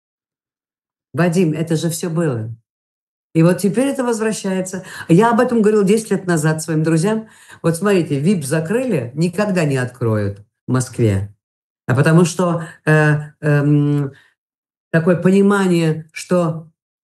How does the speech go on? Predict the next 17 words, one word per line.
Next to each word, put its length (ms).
вы 140
все 320
здесь 260
никто, 760
людишки 640
мелкие. 720
Нет 280
из 160
вас 280
никого, 420
кто, 400
кто 220
может 320
со 200
мной, 600
э, 140
сравниться. 880